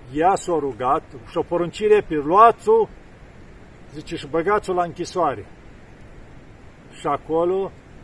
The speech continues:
ea s-a rugat. Zice, Doamne, primește Duhul meu. Și înainte de asta au spus o rugăciune frumoasă,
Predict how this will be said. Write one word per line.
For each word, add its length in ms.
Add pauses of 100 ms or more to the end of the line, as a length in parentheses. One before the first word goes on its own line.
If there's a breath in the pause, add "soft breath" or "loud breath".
(160)
ea 180
s-a 200
rugat. 380 (840)
Zice, 280
Doamne, 600 (1400)
primește 640
Duhul 500
meu. 240 (1700)
Și 80
înainte 460
de 120
asta 300
au 100
spus 300
o 80
rugăciune 500
frumoasă, 600